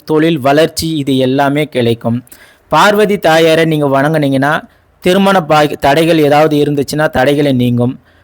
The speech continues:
குழந்தை பாக்கியம் உண்டாகும். சரிங்களா? அதே போல கிருஷ்ண பகவானை நீங்க வழிபாடு செய்யும்போது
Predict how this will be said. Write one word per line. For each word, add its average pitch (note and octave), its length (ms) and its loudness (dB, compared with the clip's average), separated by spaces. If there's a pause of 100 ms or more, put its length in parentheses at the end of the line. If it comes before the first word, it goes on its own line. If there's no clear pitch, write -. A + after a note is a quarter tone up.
குழந்தை F3 380 2
பாக்கியம் D3 500 -2
உண்டாகும். B2+ 480 -2 (960)
சரிங்களா? D#3 420 2 (220)
அதே F3 220 0
போல F3+ 280 0
கிருஷ்ண F#3+ 340 -4
பகவானை E3+ 540 0
நீங்க D#3 180 -2
வழிபாடு C#3+ 440 0
செய்யும்போது B2+ 640 -2